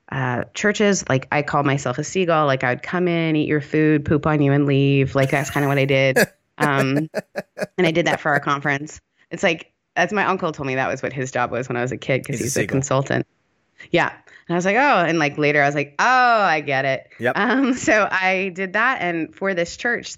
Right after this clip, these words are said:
Speaker 1: that I, Costa Mesa First United Methodist Church, had been around since nineteen twelve, but they died down to seventeen to twenty-seven members.
Speaker 2: Wow.
Speaker 1: And they had this big, beautiful building. And so then the,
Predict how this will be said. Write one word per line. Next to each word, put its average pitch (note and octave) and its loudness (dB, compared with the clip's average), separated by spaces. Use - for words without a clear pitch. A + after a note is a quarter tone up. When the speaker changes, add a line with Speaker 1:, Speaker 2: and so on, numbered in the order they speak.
Speaker 1:
that D#3 0
I, C#3 0
Costa F3 -2
Mesa E3 0
First - 0
United D#3 2
Methodist D#3 0
Church, G3+ 0
had D3+ -2
been C#3+ 2
around D3 2
since C#3 -2
nineteen C#3+ 0
twelve, D#3 0
but C#3 -2
they C#3+ 2
died C3+ -2
down C3+ -2
to C#3+ -6
seventeen C3 -4
to C3+ -4
twenty-seven C3 -4
members. C3+ -2
Speaker 2:
Wow. F#2+ -8
Speaker 1:
And E3 2
they D#3 2
had D3 0
this D3 0
big, D3+ 2
beautiful C#3+ -2
building. C#3+ 0
And C3 0
so F3+ 2
then F#3+ 2
the, F#3 -2